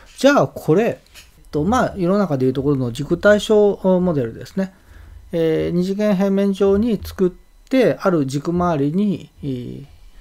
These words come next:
ぐるっと一周、う、三百六十度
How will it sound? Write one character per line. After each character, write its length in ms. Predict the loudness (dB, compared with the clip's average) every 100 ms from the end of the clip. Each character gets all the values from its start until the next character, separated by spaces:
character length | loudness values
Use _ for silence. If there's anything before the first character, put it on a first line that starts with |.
| -18 -4
ぐ 80 |
る 60 | -2
っ 20 |
と 220 | -2 -6 -8
一 80 |
周、 180 | -6 -6 -6
う、 460 | -6 -6 -6 -8 -18 -20 -20 -20 -20 -20 -20
三 220 | -8 -6
百 180 | -4 -2
六 160 | -4 -4
十 180 | -4 0
度 240 | -2